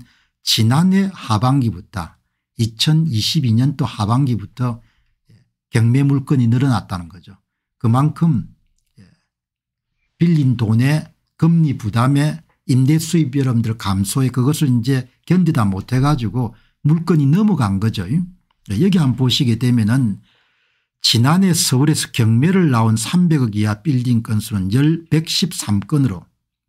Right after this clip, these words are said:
이천이십이 년도에 육십칠 건의 두 배 정도 된 거죠. 예. 이천이십일 년엔 칠십칠 건, 칠십일 건, 이천이십일 년에는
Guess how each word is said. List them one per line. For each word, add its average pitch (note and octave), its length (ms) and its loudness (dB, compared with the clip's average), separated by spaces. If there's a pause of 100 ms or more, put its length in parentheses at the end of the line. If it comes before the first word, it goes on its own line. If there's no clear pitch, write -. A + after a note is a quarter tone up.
(920)
이천이십이 E3 880 0
년도에 D#3+ 380 0
육십칠 E3 680 -2
건의 D#3+ 340 -2
두 G2+ 160 -4
배 D3 160 0
정도 C#3 220 0
된 F2 220 -10
거죠. F2+ 260 -20
예. D3 180 -10 (1500)
이천이십일 E3+ 920 2
년엔 F#3+ 260 2
칠십칠 E3+ 760 -2
건, A2 320 -2 (220)
칠십일 E3 580 0
건, A2+ 360 -2 (380)
이천이십일 F3 920 0
년에는 E3 420 0